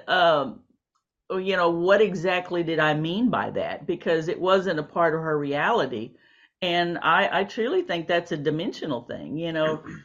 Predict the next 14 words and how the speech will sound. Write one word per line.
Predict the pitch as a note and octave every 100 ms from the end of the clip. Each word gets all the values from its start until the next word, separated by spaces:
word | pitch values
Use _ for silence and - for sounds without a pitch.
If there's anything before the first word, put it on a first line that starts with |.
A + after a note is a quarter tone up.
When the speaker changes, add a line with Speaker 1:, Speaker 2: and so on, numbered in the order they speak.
| _
Speaker 2:
Mm-hmm. | F2+ F2+
Speaker 1:
Uh, | E3 C3+ F2 - _ _ _ _ _ -
it, | G3 G3+
it | F#3+ F#3+
isn't | G#3+ G3+
in | G3 F#3
her | F#3 F#3
reality, | E3+ E3+ G3+ G#3+ D#3 D3
but | C#3 D3+
it | D3 - F3
absolutely | G3+ G3 - E3+ D#3+ E3 F#2+ D3
is | D3 C#3
in | D3 C3+
mine, | C#3+ G#3+ A3 G2+ G2 C3